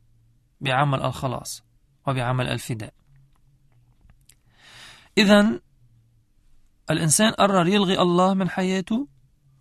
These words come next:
الله من جديد عم بيقول: "لا، أنا رح كون حدك.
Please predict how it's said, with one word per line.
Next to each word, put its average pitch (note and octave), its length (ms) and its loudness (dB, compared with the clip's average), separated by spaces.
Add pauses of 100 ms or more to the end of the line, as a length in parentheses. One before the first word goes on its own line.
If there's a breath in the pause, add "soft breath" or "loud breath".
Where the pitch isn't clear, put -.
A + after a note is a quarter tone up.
(400)
الله F#3+ 300 6
من F#3 180 0
جديد F3 260 -2
عم E3 220 0
بيقول: F3 440 0
"لا، F3+ 240 2 (180)
أنا F3 200 2
رح C#3 160 -4
كون B2 200 -10
حدك. - 520 -16